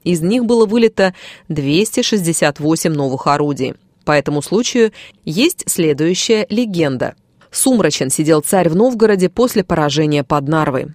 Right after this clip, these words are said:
Горько ему было при мысли о том, сколько бесполезно потеряно войска и военных припасов. Шведы захватили всю артиллерию, бывшую в Нарвском лагере. Для продолжения войны нужны пушки. Где их взять?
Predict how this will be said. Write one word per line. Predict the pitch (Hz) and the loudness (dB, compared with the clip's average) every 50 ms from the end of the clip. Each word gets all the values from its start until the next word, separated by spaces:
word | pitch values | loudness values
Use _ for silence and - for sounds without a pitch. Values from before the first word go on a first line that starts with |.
| _ _ _ _ _ _ - | _ _ _ _ _ _ -6
Горько | 196 190 233 254 208 196 - 165 | 0 2 4 4 4 2 0 0
ему | 151 151 156 156 | 0 2 0 0
было | 151 170 208 196 165 | 2 2 2 2 2
при | - - 175 | 0 0 2
мысли | 190 196 185 - 180 | 2 2 0 0 -2
о | 160 160 | -2 0
том, | - 196 190 175 | 0 -2 -2 -2
сколько | - - - - 226 196 202 233 - - 208 | -4 -6 -4 0 2 2 2 2 2 0 0
бесполезно | 185 180 196 - - - 180 165 160 160 170 180 170 175 165 | 2 2 0 0 0 0 2 2 4 4 2 2 2 0 -2
потеряно | 143 - 160 151 - - 175 165 165 165 156 151 147 | 0 0 -2 -2 0 0 0 2 2 2 0 0 -2
войска | 135 147 180 226 247 - - - 208 | 0 0 2 2 0 0 -2 -4 -4
и | 156 - 196 180 | -2 0 0 0
военных | 170 165 156 139 131 143 156 156 156 151 147 - - - | 2 2 0 0 0 0 0 0 0 -2 -4 -6 -6 -6
припасов. | 147 143 - _ - 156 151 143 - - 123 - - _ - - - - - - - | -6 -6 -6 _ -2 0 0 0 -2 -6 -8 -10 -12 _ -20 -20 -20 -20 -20 -20 -14
Шведы | - - - 165 190 208 202 202 | -10 -6 0 2 2 2 2 0
захватили | 180 185 - - 175 170 - - 214 196 185 | 0 -2 0 0 0 0 2 0 2 2 0
всю | - - - 214 220 214 | 0 0 0 2 2 2
артиллерию, | 202 208 - - 202 202 233 240 226 175 151 143 135 | 2 0 -2 -4 0 2 4 4 4 4 2 0 0
бывшую | 147 151 139 - - 160 151 | -2 -2 -4 -2 0 0 0
в | 143 | 0
Нарвском | 156 170 165 151 147 - - - 170 180 | 0 0 0 -2 -2 -4 -4 -2 -2 0
лагере. | 185 202 185 165 139 143 131 123 - - _ _ _ _ _ _ _ - - | 0 0 -2 0 0 -2 -2 -4 -6 -10 _ _ _ _ _ _ _ -8 -2
Для | 196 240 240 | 0 0 0
продолжения | 240 226 196 214 214 202 202 220 226 214 202 185 160 | 0 0 2 2 0 2 2 2 2 4 2 2 2
войны | 175 175 170 170 196 214 | 2 2 2 2 2 2
нужны | 202 175 156 143 156 170 170 | 2 0 0 0 0 -2 -2
пушки. | - - - 185 180 - - - 127 - - _ _ - | -2 -4 -6 -6 -6 -4 -6 -8 -8 -8 -10 _ _ -4
Где | 160 180 175 214 294 320 233 | -4 -2 2 2 2 2 2
их | 165 | 0
взять? | 151 131 143 151 131 113 - - | -2 0 0 0 0 0 -4 -10